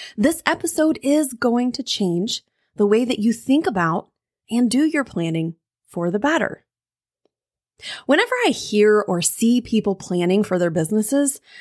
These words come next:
I often also see a gaping hole in the plans that they've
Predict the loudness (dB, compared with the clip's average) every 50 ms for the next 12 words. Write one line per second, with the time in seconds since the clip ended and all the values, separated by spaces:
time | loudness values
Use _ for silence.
0 | -20 -20 -20 _ _ _ -2 0 0 0 0 0 0 0 2 0 -2 -2 0 2
1 | 2 4 2 0 -2 _ -8 -6 -2 -2 0 0 -2 -2 0 0 0 0 -2 -4
2 | -6 -4 -4 -2 0 0 0 -2 -4 _ _ _ -4 -4 -2 -4 -4 -4 -2 0
3 | 2 2 2 2 0 0 0 2 0 0 -2 0 2 4 4 4 2 2 -2 -4
4 | -2 0 2 2 2 0 -4 -8 -6 -4 -4 -2 -2 -2 -4 -4 -6 -6 -8 -8
5 | -8 -8 -6 -4 -2 0 0 0 -2